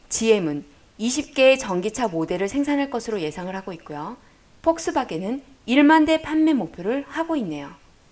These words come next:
이천이십오 년에 폭스바겐은 삼만 대를 달성할 것으로 목표를 하고 있고요. 도요타는 오백오십만 대, 지엠은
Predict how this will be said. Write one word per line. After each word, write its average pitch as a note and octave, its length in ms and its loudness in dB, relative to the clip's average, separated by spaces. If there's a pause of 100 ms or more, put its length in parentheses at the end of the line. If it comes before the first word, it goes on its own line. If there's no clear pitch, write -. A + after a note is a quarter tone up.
이천이십오 B3 720 2
년에 A#3+ 280 4
폭스바겐은 A#3+ 760 -6 (320)
삼만 D4+ 420 2
대를 D4 240 -2
달성할 A3+ 500 -6
것으로 F#3+ 380 -6
목표를 F#3+ 500 -8
하고 A#3+ 200 -8
있고요. E3 460 -12 (420)
도요타는 C4 640 0
오백오십만 F3+ 800 0
대, A3+ 320 -6 (140)
지엠은 F#3+ 560 -4